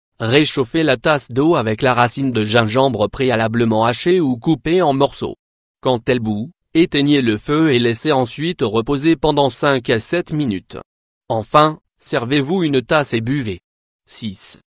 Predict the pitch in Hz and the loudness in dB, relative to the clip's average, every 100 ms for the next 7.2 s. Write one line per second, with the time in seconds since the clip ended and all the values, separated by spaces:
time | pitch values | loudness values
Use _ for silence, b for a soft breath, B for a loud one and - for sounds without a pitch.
0 | _ _ _ 127 123 117 123 101 113 131 | _ _ _ 0 0 2 -2 0 -2 -4
1 | 135 107 113 113 160 147 - 104 104 113 | -6 -2 -2 -4 -8 -10 -6 -4 -2 -2
2 | - - 160 131 113 - 139 127 127 117 | -4 -6 -4 -2 -2 2 2 4 2 2
3 | 127 - 185 156 151 156 117 110 117 139 | -4 0 0 0 2 2 2 0 0 2
4 | 151 143 123 147 - 123 147 147 135 131 | 4 4 2 0 0 2 4 6 4 2
5 | 127 170 165 151 160 - - 135 117 110 | 0 0 2 0 -2 -2 0 0 0 0
6 | 113 135 131 110 101 131 123 110 - 131 | 2 0 0 -4 -2 0 0 0 0 0
7 | 147 | 0